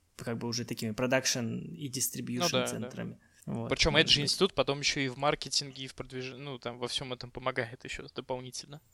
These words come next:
Speaker 2: То есть
Speaker 1: Ну да.
Speaker 2: бр-, бренды тоже не одни этим занимаются. Ну, то есть, ну,
Speaker 1: Мгм.
Speaker 2: портвейн, так скажем, серьёзно защищён. У него сильная поддержка на государственном уровне. И ещё как раз-таки про этот институт я нашёл интервью, э, с директором этого института.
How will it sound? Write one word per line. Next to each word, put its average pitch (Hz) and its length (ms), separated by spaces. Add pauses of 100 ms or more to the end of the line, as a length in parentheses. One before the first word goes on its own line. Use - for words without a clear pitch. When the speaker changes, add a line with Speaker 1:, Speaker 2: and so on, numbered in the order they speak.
Speaker 2:
То 127 80
есть 135 160
Speaker 1:
Ну 139 40
да. 120 180
Speaker 2:
бр-, 139 160
бренды 143 380
тоже 127 260
не 127 100
одни 131 300
этим 123 220
занимаются. 123 640 (760)
Ну, 160 100
то - 100
есть, 156 200
ну, 202 120
Speaker 1:
Мгм. 147 100
Speaker 2:
портвейн, 226 500
так - 180
скажем, 151 400 (220)
серьёзно 190 640
защищён. 131 680 (160)
У 143 140
него 151 200
сильная 135 360
поддержка 143 680
на 131 120
государственном 127 580
уровне. - 280 (1400)
И 160 100
ещё 175 480
как - 120
раз-таки - 260
про 143 140
этот 147 180
институт 220 420
я 139 120
нашёл 143 480
интервью, 131 960
э, 117 60
с - 80
директором 147 460
этого 135 200
института. 139 580